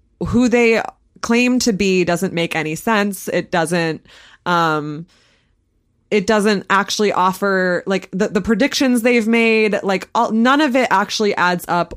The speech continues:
or, ma-, or ultimately, um, if you are not already indoctrinated into the Q message board, like, way of thinking, it's so obvious that this is just bullshit, all of it.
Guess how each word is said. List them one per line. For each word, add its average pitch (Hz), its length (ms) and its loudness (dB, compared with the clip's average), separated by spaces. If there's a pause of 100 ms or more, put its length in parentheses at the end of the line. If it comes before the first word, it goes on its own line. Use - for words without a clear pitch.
or, 170 180 0
ma-, 165 140 -4 (240)
or 175 420 0 (480)
ultimately, 175 960 0 (560)
um, 156 540 0 (180)
if 190 240 -4
you 175 580 0 (100)
are 185 140 0
not 185 280 2
already 175 380 0
indoctrinated 170 800 -2
into 165 220 -2
the 165 100 -2
Q 175 320 -4
message 165 460 -4
board, 156 540 -2 (880)
like, 170 260 -2
way 175 220 0
of 156 100 -2
thinking, 160 640 -2
it's - 180 -4
so 190 260 0
obvious 165 540 0
that 165 180 -6
this 170 140 -6
is 165 120 -4 (680)
just 185 260 -2
bullshit, 170 560 -2
all 170 200 0
of - 100 -10
it. 107 260 -8